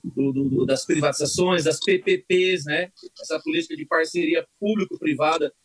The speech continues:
que é um elemento muito presente a partir da década de noventa no Brasil. Eu queria falar um pouquinho sobre saneamento ambiental e para vocês perceberem como ele tá conectado. Vamos pensar no seguinte: hoje a gente compra água, não tem boca.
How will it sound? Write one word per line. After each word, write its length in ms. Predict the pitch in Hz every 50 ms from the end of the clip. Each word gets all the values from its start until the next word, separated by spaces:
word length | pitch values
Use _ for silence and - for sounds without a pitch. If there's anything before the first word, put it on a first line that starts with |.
| _ _ _ _ _
que 100 | - 147
é 60 | 160
um 60 | 165
elemento 400 | 165 160 160 160 165 165 - 160
muito 500 | 170 175 175 185 202 233 254 - 220 208
presente 420 | - 180 170 160 135 160 165 165 175
a 40 | 175
partir 320 | - 165 147 135 - 175
da 100 | 165 165
década 280 | 156 165 165 143 160 151
de 80 | 151
noventa 480 | 160 151 147 135 123 147 156 175 - -
no 80 | 143 135
Brasil. 520 | 135 139 135 - - 247 302 339 392 - _ _ _ - - - - _ -
Eu 80 | -
queria 200 | 330 220 220 208
falar 140 | 208 208 196
um 60 | 190
pouquinho 320 | - 196 185 - 233 247 233
sobre 200 | - 220 214 180
saneamento 520 | - - 185 190 190 190 190 190 - 202
ambiental 420 | 196 185 196 185 175 - 185 180 202
e 60 | 190
para 120 | - 214 226
vocês 220 | 220 220 240 226
perceberem 420 | - 220 214 - 202 196 208 220 214
como 140 | 220 226 233
ele 100 | 226 226
tá 120 | 226 208
conectado. 580 | - 220 220 226 - _ - 175 143 120 - - _ _ _ _ _ _ _ _ _ _ _ _
Vamos 140 | 208 226 220
pensar 260 | 226 220 208 214 202
no 80 | 202 196
seguinte: 600 | - 214 190 143 143 131 110 - - - - - - - - - - - - _ _ _ _ -
hoje 500 | - - 208 226 214 165 - - - - _ _ _ _ _ _ - - - - - _
a 120 | - 127
gente 320 | 135 123 160 165 - 180 -
compra 340 | - 202 208 220 214 240 220
água, 420 | - 147 139 123 117 87 90 85 113
não 160 | 143 175 190
tem 160 | - 214 196
boca. 340 | 147 139 113 104 - - -